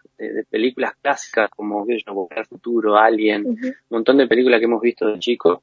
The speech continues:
Speaker 1: los de mi generación, obviamente, <laughs> eh, y, y te, y te da un pantallazo de que no les fue fácil tampoco,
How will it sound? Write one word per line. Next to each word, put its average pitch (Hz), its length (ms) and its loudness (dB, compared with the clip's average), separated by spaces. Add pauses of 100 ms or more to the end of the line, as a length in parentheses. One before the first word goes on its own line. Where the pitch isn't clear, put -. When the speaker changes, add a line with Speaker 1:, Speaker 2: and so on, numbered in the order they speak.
(160)
Speaker 1:
los 92 120 -8
de 90 100 -10
mi 95 280 -8
generación, 120 640 -4
obviamente, 117 640 -8 (240)
<laughs> - 280 -20
eh, 110 500 6 (100)
y, 113 400 0 (1080)
y - 100 -10
te, 117 200 2
y 127 140 -6
te - 100 0
da 127 380 6
un 113 140 -4
pantallazo 131 640 0
de 110 120 4
que 101 260 -10
no 117 280 0
les 139 200 2
fue 123 220 2
fácil - 440 0
tampoco, - 560 -6